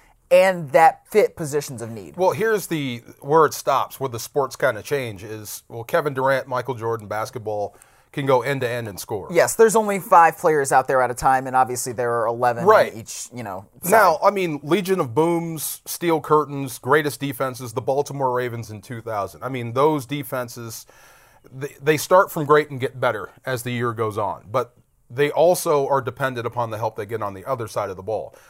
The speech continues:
Speaker 2: So let's not get caught up just saying, "Okay, they've got a bunch of great names and a great defense." You're still gonna have to score points.
Speaker 1: Yes.
Speaker 2: A lot of points.
Speaker 1: Yes.
Speaker 2: If you wanna make this defense have fangs and be lights out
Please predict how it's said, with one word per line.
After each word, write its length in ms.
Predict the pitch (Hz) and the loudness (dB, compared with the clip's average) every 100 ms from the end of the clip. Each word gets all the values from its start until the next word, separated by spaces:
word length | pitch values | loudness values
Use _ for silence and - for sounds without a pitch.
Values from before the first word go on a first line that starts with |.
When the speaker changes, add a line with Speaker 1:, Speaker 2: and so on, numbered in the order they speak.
| _ | _
Speaker 2:
So 160 | - 139 | -4 0
let's 260 | 180 202 | 0 0
not 240 | 185 185 143 | 2 2 0
get 180 | 156 | -4
caught 220 | - 156 156 | 4 6 6
up 200 | 143 113 | 2 0
just 200 | 147 - | -6 -2
saying, 240 | 147 135 | 0 0
"Okay, 180 | 131 135 | -2 -2
they've 180 | 135 131 | -2 0
got 140 | 135 | 0
a 60 | 131 | 2
bunch 200 | 139 135 | 0 -2
of 80 | 113 | -2
great 220 | 135 135 | -2 -2
names 300 | 127 123 120 | -6 -8 -8
and 80 | 113 | -6
a 40 | |
great 240 | 127 117 107 | -6 -6 -8
defense." 420 | 135 120 110 - | -10 -8 -8 -4
You're 100 | 202 | -4
still 220 | - 190 | 0 0
gonna 160 | 156 139 | 2 -2
have 140 | 123 | -4
to 60 | 117 | -8
score 240 | - 113 | -8 -6
points. 380 | 110 101 - - | -6 -10 -12 -4
Speaker 1:
Yes. 320 | 202 233 - - | 2 2 0 2
Speaker 2:
A 80 | 139 | 4
lot 420 | 139 135 143 147 147 | 4 4 6 6 6
of 80 | |
points. 280 | - 117 - - | 0 -6 -6 -12
Speaker 1:
Yes. 240 | - - | -14 -6
Speaker 2:
If 160 | 147 131 | -4 -2
you 100 | 170 | 6
wanna 200 | 208 254 | 6 6
make 200 | 226 214 | 4 0
this 160 | 196 127 | -2 -2
defense 500 | 165 175 180 156 160 | -6 -4 -4 -2 0
have 200 | 143 - | 0 0
fangs 580 | 143 143 160 196 - - _ _ _ | 0 0 -2 -6 -12 -18 _ _ _
and 200 | 165 143 | -6 -4
be 140 | 131 180 | -2 2
lights 340 | 175 180 170 | 4 4 2
out 340 | 180 202 - | 4 4 2